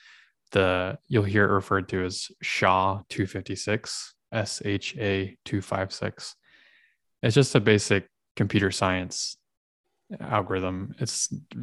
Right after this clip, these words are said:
it's actually nothing spectacular, but you're basically running that algorithm, uh, trillions of time per second, um, looking for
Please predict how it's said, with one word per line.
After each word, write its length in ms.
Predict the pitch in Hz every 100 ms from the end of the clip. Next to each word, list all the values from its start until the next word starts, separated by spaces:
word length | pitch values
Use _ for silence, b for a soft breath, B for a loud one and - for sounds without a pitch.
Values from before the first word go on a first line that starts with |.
| 123
it's 140 | 123 113
actually 240 | 104 107
nothing 360 | 95 95 92 90
spectacular, 720 | - 110 101 95 95 98 - _ b b _ _ _ -
but 300 | 104 92 -
you're 100 | 104
basically 380 | 101 101 - 101
running 300 | 95 95 95
that 140 | 92
algorithm, 760 | 92 95 95 95 95 92 95 - _ _ _ _ _ _ _ _ _ _ _ -
uh, 100 | - - -
trillions 460 | - - 123 107 101
of 100 | 92
time 260 | 104 95
per 140 | 92 98
second, 440 | - 95 95 92 - _ _ _ _ _ _ -
um, 420 | 110 95 92 92
looking 340 | 104 104 104 98
for 580 | - 98 95 92 104